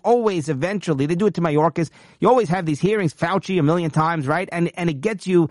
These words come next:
and look, look what just happened now with the congressional hearings with the three Ivy League, uh, heads of the university, where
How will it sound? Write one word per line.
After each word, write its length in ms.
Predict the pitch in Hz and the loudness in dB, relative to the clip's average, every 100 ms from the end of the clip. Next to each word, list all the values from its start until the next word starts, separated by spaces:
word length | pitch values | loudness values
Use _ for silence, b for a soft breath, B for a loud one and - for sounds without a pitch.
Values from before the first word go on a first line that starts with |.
| B | B
and 100 | 175 | 2
look, 140 | 226 214 | 2 2
look 200 | 190 226 | 0 0
what 100 | 185 | -2
just 140 | 180 | 0
happened 300 | 180 180 160 | 0 0 -2
now 220 | 170 175 | 0 0
with 100 | 175 | 0
the 80 | 165 | 0
congressional 380 | 143 170 165 156 | 0 0 0 0
hearings 400 | 160 165 165 143 B B B B | 0 0 0 -2 B B B B
with 100 | 175 | 2
the 100 | 180 | 0
three 260 | - 170 170 | 0 0 0
Ivy 260 | 175 160 | 0 0
League, 420 | 156 165 160 135 - - | 0 2 0 -4 -16 -6
uh, 380 | 160 156 147 147 | -2 0 2 0
heads 300 | 147 170 147 | 0 -2 0
of 260 | 143 131 - _ - | -2 -4 -16 _ -4
the 120 | 143 | 0
university, 680 | 160 156 269 302 170 143 147 | 2 2 0 -2 -4 -2 -2
where 560 | - 156 165 160 160 | 0 0 0 0 -2